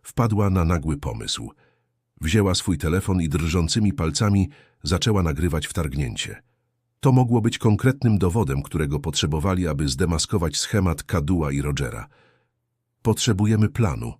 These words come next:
szepnęła. "Jeśli nas znajdą z tymi dokumentami", zanim zdążyła dokończyć zdanie, hałas ze stajni przerwał napięcie. Grom, nawet osłabiony, głośno zarżał, jakby chciał ostrzec swojego pana przed zbliżającym się niebezpieczeństwem.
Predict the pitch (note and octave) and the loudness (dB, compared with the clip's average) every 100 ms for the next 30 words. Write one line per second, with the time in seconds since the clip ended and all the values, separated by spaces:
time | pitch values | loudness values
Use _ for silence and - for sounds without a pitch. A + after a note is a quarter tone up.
0 | _ - - C#2+ C#2+ A1 G#1 _ _ _ | _ -10 -8 -6 -8 -8 -12 _ _ _
1 | _ _ _ _ _ F2+ G2 G#2 F#2+ F2+ | _ _ _ _ _ -2 -2 2 2 2
2 | F2+ D#2+ G2 A2+ G2 D#2 D2+ - F2+ D#2+ | 2 2 2 2 2 0 0 -2 -2 -2
3 | E2+ - E2 E2 G#2 F#2+ E2+ D#2 - - | -2 -2 0 0 0 0 0 -2 -6 -20
4 | _ - E2+ C#3+ E3 C#3+ G2 F#2 A2+ F#2+ | _ -4 2 4 4 4 4 2 2 0
5 | E2+ A#2 G#2+ - C#2+ C#2+ G#2 G#2+ G2+ - | 0 0 0 0 -2 0 0 2 0 -2
6 | - _ _ - - C3+ A#2 G#2 E2+ F#2+ | -10 _ _ -6 0 2 2 0 0 0
7 | - G2+ F#2+ G2 - G2+ D#2 C#2+ C#2 C#2 | 0 2 2 0 2 0 0 -2 -2 -4
8 | C2+ B1+ - A1 - _ _ _ _ - | -6 -6 -6 -10 -14 _ _ _ _ -6
9 | D#2 A#2 A#2 G#2+ G2+ F#2+ G2 - E2 G2+ | 2 4 6 4 4 2 0 0 0 2
10 | G2+ F#2+ D2+ G2+ - F#2+ D2+ G2+ G2+ D#2 | 2 2 2 0 2 0 0 0 0 0
11 | E2+ D#2 - - - F#2 F2+ F#2+ - G#2+ | 0 -2 -4 -12 -10 -6 -2 -2 2 2
12 | G#2 - C3 - A2+ G2+ - F#2+ F2+ F2 | 2 2 0 0 -2 -2 0 0 0 0
13 | - G#2+ F2+ E2 - F2+ D2+ D2+ F2+ F2+ | 0 0 2 0 -2 -2 -2 -2 0 2
14 | F2 F2+ F2 F2 D2+ - D#2 D#2+ C#2+ - | 2 2 0 0 -2 -2 0 0 0 -2
15 | D2+ D2 B1 - - B1+ | -4 -4 -6 -6 -6 -8